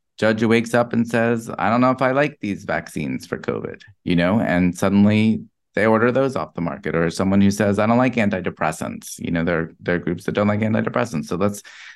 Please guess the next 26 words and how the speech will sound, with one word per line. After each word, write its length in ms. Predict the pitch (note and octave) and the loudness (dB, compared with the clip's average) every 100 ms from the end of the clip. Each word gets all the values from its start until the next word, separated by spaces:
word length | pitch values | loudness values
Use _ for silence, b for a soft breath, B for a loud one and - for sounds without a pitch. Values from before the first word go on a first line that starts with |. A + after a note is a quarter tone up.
| _ | _
let's 140 | - | -8
get 140 | - C3 | -2 2
rid 120 | C3 | 4
of 80 | C3+ | 4
those. 440 | C3+ A#2+ F2 E2 | 6 6 4 0
And, 320 | F#2 F2 E2+ F2 B B B _ | 0 0 -2 -6 B B B _
um, 480 | G2+ G2 G2 - - | 0 2 2 0 -6
it 300 | A2+ A2 A2 - _ _ | 0 0 0 -10 _ _
poses 440 | - C3 D3+ C#3+ | 0 0 0 -2
a 100 | A#2 | -4
threat, 400 | G#2+ G2+ B2 - | -4 -2 -2 0
not 280 | G2+ G#2 F#2+ | 0 0 -2
just 360 | - A2 A2 - - | -2 -2 -4 -8 -2
on 240 | G2 F#2+ | 0 2
the 80 | F#2 | 0
question 480 | - G#2 - F#2+ - - | -4 -6 -4 -4 -4 0
of 380 | F2 E2 D#2+ - _ _ _ _ _ | 0 0 -4 -14 _ _ _ _ _
reproductive 520 | A2 G#2+ - A2+ - | 0 2 -2 -2 -4
health, 360 | A2 D#3+ - - | -2 -2 -2 -4
but 240 | - - - | -4 -4 -2
on 240 | F2 F2+ | 0 0
a 100 | - | -2
lot 260 | E2+ - F3 | -4 0 0
of 100 | D#3+ | 0
other 180 | D#3+ D#3+ | 0 0
conditions 760 | D#3+ E3 E3+ E3 D#2 E2 - | 0 0 -2 -2 -6 -6 -8